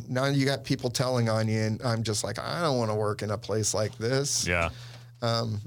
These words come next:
Speaker 1: in a restaurant, I would just make sure they got shitty tables. Um,
Speaker 2: <laughs>
Speaker 1: I'd give 'em a plate that was a million degrees. But that's when I went back to,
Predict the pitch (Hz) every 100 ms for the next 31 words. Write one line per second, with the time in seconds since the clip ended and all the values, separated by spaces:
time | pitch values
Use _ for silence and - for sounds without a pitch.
0 | - 117 113 160 - 113 117 127 120 123
1 | 131 - 113 120 117 - 127 123 120 120
2 | - 127 120 117 - 156 - - - -
3 | - 156 - 170 214 190 170 120 - 156
4 | - 143 - 123 - - 127 120 131 135
5 | 120 110 - - - 190 190 127 117 117
6 | 110 120 110 110 107 101 104 107 107 110
7 | 113 - - - - - - - - 113
8 | 110 - - - - - - - - 110
9 | 110 - - - - 107 101 101 107 -
10 | - - 107